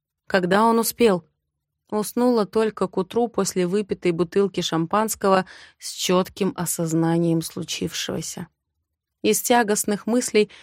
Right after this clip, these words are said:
выдёргивает телефонный звонок. Рефлекторно вздрагиваю, потому что если это муж,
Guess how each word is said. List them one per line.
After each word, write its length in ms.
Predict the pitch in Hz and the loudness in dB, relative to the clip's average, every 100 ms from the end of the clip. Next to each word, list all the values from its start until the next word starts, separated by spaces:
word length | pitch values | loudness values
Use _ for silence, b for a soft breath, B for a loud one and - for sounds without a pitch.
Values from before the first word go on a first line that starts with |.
| B | B
выдёргивает 800 | - 196 170 180 180 180 180 175 | 2 4 6 4 4 2 2 0
телефонный 680 | - 175 165 - 165 165 165 | -2 0 0 0 0 2 2
звонок. 560 | 160 165 156 151 147 - _ _ _ _ _ | 0 0 0 -2 -8 -18 _ _ _ _ _
Рефлекторно 880 | 214 233 - 214 - 226 226 214 196 | 2 2 4 0 2 2 2 2 0
вздрагиваю, 760 | 185 202 220 208 208 202 196 190 b _ _ _ _ | -2 -2 -2 0 0 2 -2 -4 b _ _ _ _
потому 420 | - 202 208 208 208 | 0 2 4 2 -2
что 200 | - 202 | -2 0
если 560 | 190 214 - 190 185 | 2 2 2 -2 -4
это 340 | - 208 - 190 | -4 -4 -2 0
муж, 400 | 196 254 - | 4 2 0